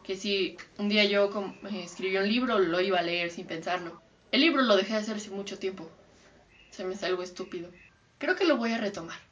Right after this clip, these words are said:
Pero ahora creo que los libros en forma, ya nadie lee libros, entonces ahora se hacen podcasts. Pensan...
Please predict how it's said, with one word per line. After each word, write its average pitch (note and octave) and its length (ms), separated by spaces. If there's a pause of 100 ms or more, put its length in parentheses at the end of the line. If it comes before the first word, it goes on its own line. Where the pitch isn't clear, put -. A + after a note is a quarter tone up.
(240)
Pero G#3 220
ahora A3 360
creo G3 220
que E3+ 440 (680)
los F#3+ 240
libros G#3 320
en F3 140
forma, F3+ 460
ya G#3 200
nadie G#3 420
lee F#3 180
libros, G3 360
entonces E3+ 340
ahora E3+ 300
se G#3 100
hacen F3 220
podcasts. G#3 600 (800)
Pensan... F#3+ 800